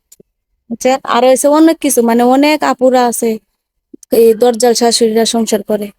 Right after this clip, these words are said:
অনেক কষ্টে আছে, বুঝছেন? উডানটা ঝাড়ু না দিলে মানুষের তেবিসা দেওয়া শুরু করে, গরুর গোয়াল সাফ না করলে মানুষের তেবিসা দেওয়া শুরু করে।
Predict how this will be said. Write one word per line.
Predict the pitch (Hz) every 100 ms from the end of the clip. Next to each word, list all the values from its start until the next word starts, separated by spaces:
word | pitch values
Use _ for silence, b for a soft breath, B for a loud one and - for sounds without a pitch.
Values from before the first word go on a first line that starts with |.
| _ -
অনেক | 233 240 -
কষ্টে | 233 - -
আছে, | 226 214 - 208 _ _ _ _ _ _ _ -
বুঝছেন? | 240 233 233 220 226 _ _ _ -
উডানটা | 262 262 269 262
ঝাড়ু | 254 254
না | 269 269
দিলে | 262 262
মানুষের | 254 233 240
তেবিসা | 247 254 254
দেওয়া | 233 233
শুরু | 226 233
করে, | 226 220 208 208 _ _ _ _ _ _ _ _ _
গরুর | 226 269 277
গোয়াল | 254 269 269
সাফ | 277 269
না | 277 277
করলে | 277 277 269 254
মানুষের | 254 262 247 240
তেবিসা | 233 240 240 233
দেওয়া | 233 226
শুরু | 233 226
করে। | 233 226